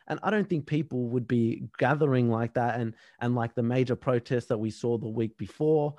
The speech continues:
and then one that we're seeing in a, in a few weeks' time, these people aren't coming together because of misinformation and because they all think it's just gonna alter your D N A. There's a, a whole lot more dangerous things to do with it. And, and that's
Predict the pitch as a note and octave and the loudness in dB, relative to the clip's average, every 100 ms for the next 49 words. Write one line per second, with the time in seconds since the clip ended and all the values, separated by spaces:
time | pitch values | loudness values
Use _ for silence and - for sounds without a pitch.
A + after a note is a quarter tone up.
0 | - - A2 A2+ A2 A2+ A#2 A2+ A2+ _ | -14 -8 -4 -4 -4 -4 -4 -4 -8 _
1 | - G#2+ G#2+ B2+ A2+ A2 G#2+ G#2+ G#2 - | -8 -6 -4 -2 -2 -2 -2 -2 -4 -6
2 | A2 G2+ - A2+ A2+ G2 - - D3+ C3+ | -6 -6 -2 -2 0 -4 -8 -2 2 2
3 | A2 - - _ - G#3 - A3+ F#3 E3 | 0 -6 -20 _ -4 -2 0 2 2 2
4 | D#3 - _ - D3 C3+ B2 C#3+ B2+ A#2 | 2 -2 _ 2 2 2 2 4 4 2
5 | - B2 A2 A2 B2+ - A2+ A2+ A2+ B2 | 2 2 4 4 2 2 0 2 2 2
6 | A#2 G#2 G#2 A#2 G#2+ G#2+ - B2+ A#2+ - | 2 2 2 2 4 2 4 2 2 2
7 | A2+ A2+ - A#2+ A2 B2 A2 - A2 G#2 | 0 -2 -6 -6 -4 -4 -4 -2 -2 -2
8 | A#2 G2+ A2 G#2 A2 A#2 G2 G2+ A2+ - | -2 0 2 2 2 0 0 -2 -4 -4
9 | A#2 G#2+ D3+ G3 F#3+ E3 A2+ C#3+ C#3 A2+ | -4 -2 0 0 2 2 2 2 4 2
10 | A#2+ C3 A#2+ G#2+ - B2 A2 - G2+ C3+ | 0 -2 -2 -6 -6 -6 -6 -8 -4 -2
11 | D3 G2+ - - - _ C#3 C3+ C#3+ D#3 | 0 -2 -4 -10 -20 _ -4 -2 0 0
12 | E3 - | 0 -6